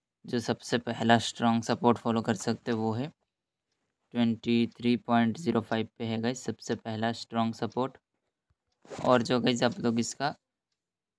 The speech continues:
अगला काफ़ी स्ट्रॉन्ग सपोर्ट फॉलो कर सकते हो, जो कि तकरीबन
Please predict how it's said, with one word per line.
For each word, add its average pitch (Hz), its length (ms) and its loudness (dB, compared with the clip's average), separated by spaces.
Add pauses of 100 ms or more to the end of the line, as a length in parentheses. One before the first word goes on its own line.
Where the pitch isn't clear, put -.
(320)
अगला 123 340 2
काफ़ी 120 340 2
स्ट्रॉन्ग 120 340 2
सपोर्ट 120 320 2
फॉलो 117 240 -2
कर 117 160 0
सकते - 320 -4
हो, 123 60 0
जो 113 140 0
कि 110 160 -6
तकरीबन 117 520 0